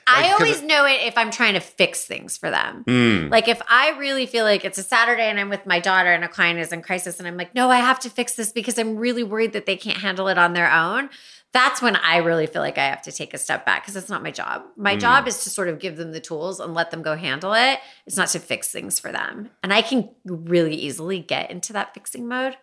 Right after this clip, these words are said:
Speaker 2: Yeah.
Speaker 1: of, like, "Just do this and, like, it's gonna be okay." And, "No, I'll get on the phone with you. Do you need a session tomorrow, even though it's my day off?" Things like that. That's when I start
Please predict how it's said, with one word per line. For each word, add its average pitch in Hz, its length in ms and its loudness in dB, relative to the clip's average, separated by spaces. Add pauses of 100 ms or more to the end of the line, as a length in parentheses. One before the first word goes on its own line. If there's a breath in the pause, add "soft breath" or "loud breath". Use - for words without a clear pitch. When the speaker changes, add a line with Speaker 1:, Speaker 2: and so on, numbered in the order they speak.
Speaker 2:
Yeah. 78 300 4 (420 loud breath)
Speaker 1:
of, 185 180 2
like, 165 440 0 (180)
"Just - 220 -2
do 359 120 -2
this 349 320 4
and, 262 120 -4
like, 254 160 0
it's 269 120 -8
gonna 320 200 -14
be 320 160 -6
okay." 277 640 2
And, 240 120 -2
"No, 269 140 6
I'll 254 140 6
get 285 140 0
on 277 100 2
the 277 60 -2
phone 247 240 2
with 254 120 -4
you. 247 300 6
Do 254 100 -2
you 262 60 -4
need 277 140 -2
a 277 40 -4
session 269 360 -2
tomorrow, 254 340 4
even 247 160 -4
though 254 80 -4
it's 247 160 -2
my 247 100 4
day 233 220 0
off?" 226 480 4
Things 214 240 -4
like 190 140 0
that. 170 340 4
That's 208 240 0
when 175 100 0
I 156 60 2
start 151 480 0